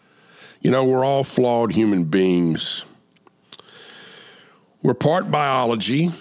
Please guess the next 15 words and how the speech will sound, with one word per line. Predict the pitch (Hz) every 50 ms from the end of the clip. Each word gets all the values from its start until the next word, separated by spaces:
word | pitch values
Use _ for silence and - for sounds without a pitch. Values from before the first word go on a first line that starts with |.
| -
which | 117 120 - -
we | 113 110
call | - 117 117 120
nature, | 110 98 98 101 101 95 - - 117 135 165 165 139 - - - - - - - - _ _ - - -
and | 98 95 90
we're | 92 92
part | - - - 113 117 123
environment, | 127 127 117 131 135 151 151 123 98 90 - - - - - - - -
which | - - - -
we | 104 101
call | - 107 107 113
nurture. | 117 117 123 135 143 135 - - - 101 82 90 - - _ _ _ _ _ _ _ _ _ _ _ _ _ _ _ _ _ _ - - - - _
Y'all | - 107 110 113
know | 113 110 110 107
I, | 110 104